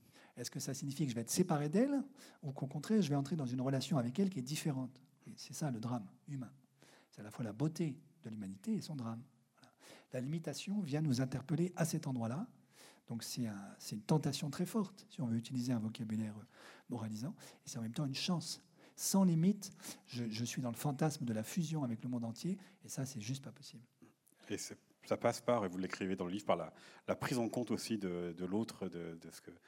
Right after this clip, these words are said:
Speaker 2: sa pensée, sa, la considération, euh, de l'autre. Euh,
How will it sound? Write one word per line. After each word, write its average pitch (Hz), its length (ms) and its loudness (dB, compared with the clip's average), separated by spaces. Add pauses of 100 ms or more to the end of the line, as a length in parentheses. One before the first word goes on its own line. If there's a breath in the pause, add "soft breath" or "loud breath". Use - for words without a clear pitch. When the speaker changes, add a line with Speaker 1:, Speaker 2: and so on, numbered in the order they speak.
(200 soft breath)
Speaker 2:
sa - 140 -2
pensée, 117 320 2
sa, 101 260 2
la 92 80 0
considération, 101 760 0
euh, 92 180 0
de 101 140 2
l'autre. 95 340 0 (440 loud breath)
Euh, 110 380 6